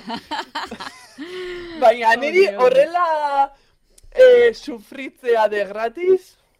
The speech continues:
Speaker 1: Ez, ez da pentsatu ere. Oso ongi. Ba, hemen utziko dugu Iruñe Astiz Arkakuso,
Speaker 2: Ez.
Speaker 1: benetan placer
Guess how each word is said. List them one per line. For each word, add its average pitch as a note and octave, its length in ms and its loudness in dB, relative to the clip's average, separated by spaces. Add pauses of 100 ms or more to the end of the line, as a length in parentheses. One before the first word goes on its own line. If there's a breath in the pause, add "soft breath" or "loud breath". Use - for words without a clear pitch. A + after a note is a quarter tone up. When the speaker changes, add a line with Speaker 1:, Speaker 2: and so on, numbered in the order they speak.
(140)
Speaker 1:
Ez, G#3 240 -8 (760)
ez A3+ 200 -12
da G#3 120 -10
pentsatu G3 460 -12
ere. D3 240 -14 (920 loud breath)
Oso C#4+ 300 -10
ongi. G3 280 -14 (500 soft breath)
Ba, C4 720 -6
hemen C#4 340 -8
utziko D#4+ 320 -8
dugu D#4 680 -6
Iruñe D4+ 440 -10
Astiz D4 440 -10
Arkakuso, C4+ 520 -8
Speaker 2:
Ez. C4 60 -6
Speaker 1:
benetan B3+ 460 -6
placer C4 480 -8